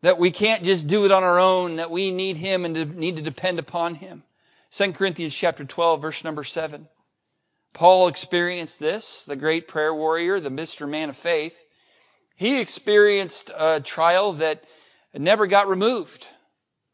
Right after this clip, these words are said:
And the reason for it was so that God would keep him humble. Verse number seven, and he said this, "And lest I should be exalted above measure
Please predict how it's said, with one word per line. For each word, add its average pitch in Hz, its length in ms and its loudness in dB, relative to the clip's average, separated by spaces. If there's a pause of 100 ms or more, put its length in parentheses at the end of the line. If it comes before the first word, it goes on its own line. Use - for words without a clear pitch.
(520)
And 131 120 -6
the 135 60 -4
reason 160 380 -4
for 165 340 -2
it 135 220 -4
was 123 180 -6
so 131 160 -6
that 123 220 -8
God 139 260 0
would 131 160 -10
keep 127 260 -16
him 131 120 -10
humble. 131 420 -14 (580)
Verse 160 220 -6
number 180 180 0
seven, 170 520 2 (400)
and 147 100 -4
he 170 60 -2
said 170 280 0
this, 190 400 -2 (120)
"And 165 260 -2
lest 190 380 0
I 165 100 2
should 165 260 -4
be 175 140 -2
exalted 170 640 0
above 151 480 0
measure 143 600 -4